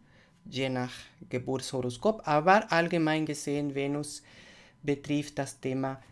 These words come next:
Beziehung. Man könnte hier sagen, Beziehung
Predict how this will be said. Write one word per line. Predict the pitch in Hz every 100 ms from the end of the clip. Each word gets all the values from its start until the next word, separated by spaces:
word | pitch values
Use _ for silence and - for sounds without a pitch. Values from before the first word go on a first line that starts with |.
| -
Beziehung. | - 135 139 - 160 165 175 196 240 247 - - _ _ - - - 143
Man | 135
könnte | 120 147 147
hier | 143 143 139 -
sagen, | - 139 135 135 135 139 -
Beziehung | 127 139 - - 165 170 170 170